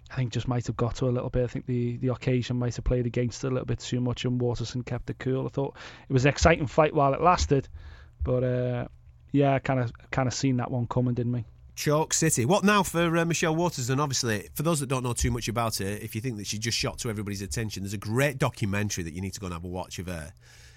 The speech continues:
Speaker 2: It's about her balancing being a mum and obviously being a U F C fighter. It is, it is,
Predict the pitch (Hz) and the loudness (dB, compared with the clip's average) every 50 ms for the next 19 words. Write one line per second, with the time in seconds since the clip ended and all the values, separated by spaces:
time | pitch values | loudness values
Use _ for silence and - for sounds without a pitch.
0 | - - - 113 101 - - 120 101 120 113 107 107 95 120 113 107 101 101 120 | -20 -12 -10 -8 -4 -4 -4 -2 0 2 2 2 0 0 -2 -2 -2 2 2 2
1 | 123 131 127 131 117 - - 117 107 101 98 98 - - - - 123 120 113 113 | 2 2 2 2 0 0 0 0 0 0 -2 -6 -10 -18 -4 0 2 2 4 4
2 | 127 127 123 117 104 98 120 117 - - - - - - - 101 98 95 98 104 | 2 2 2 2 2 0 -2 -4 -8 -18 -20 -20 -20 -12 -6 -4 -4 -2 0 0
3 | 104 101 95 110 - - 104 92 107 104 101 98 101 95 101 101 98 95 - - | 0 0 -2 -2 -2 -2 -2 0 0 0 0 0 0 0 0 0 0 0 0 -2
4 | - 101 95 - - 92 85 82 - - - - - - - - - - - 131 | -2 -2 -4 -4 -6 -6 -6 -4 -4 -6 -8 -8 -12 -16 -18 -18 -12 -4 -2 2
5 | 139 165 175 165 - - 151 147 147 147 139 131 117 123 | 4 4 4 2 2 0 0 2 4 4 4 2 0 -2